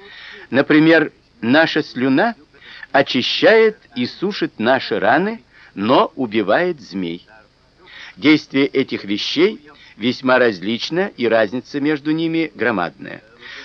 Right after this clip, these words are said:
То, что одним служит пищей, для других смертельный яд. Так, например, если слюна человека коснётся змеи,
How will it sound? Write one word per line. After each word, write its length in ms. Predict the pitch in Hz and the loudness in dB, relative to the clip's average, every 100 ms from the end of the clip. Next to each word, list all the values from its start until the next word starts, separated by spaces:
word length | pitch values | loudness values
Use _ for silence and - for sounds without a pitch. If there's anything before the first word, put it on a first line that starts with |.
| - | 2
То, 120 | 208 | 4
что 380 | 233 - 202 180 | 4 4 2 4
одним 380 | 143 143 123 139 | 2 0 2 0
служит 400 | - 131 120 107 | 0 -4 -4 -6
пищей, 520 | - 104 98 - 90 | -6 -6 -6 -8 -8
для 180 | 110 101 | -6 -6
других 400 | 90 90 82 147 | -4 -8 -6 -8
смертельный 640 | - 104 90 - 104 113 | -6 -10 -8 -6 -6 -6
яд. 240 | 131 170 - _ _ - _ _ _ _ - - - - - | -6 -6 -6 _ _ -20 _ _ _ _ -20 -20 -20 -20 0
Так, 220 | 143 151 | 0 2
например, 400 | 139 143 147 147 | 0 2 4 4
если 340 | 123 151 - | 4 0 0
слюна 500 | 131 - 135 143 143 | -4 0 2 4 4
человека 560 | 127 131 123 120 123 110 | 0 2 2 4 0 0
коснётся 640 | 110 104 - 117 - 107 | -2 -2 -2 -4 -4 -8
змеи, 440 | 95 95 85 143 | -8 -6 -4 -4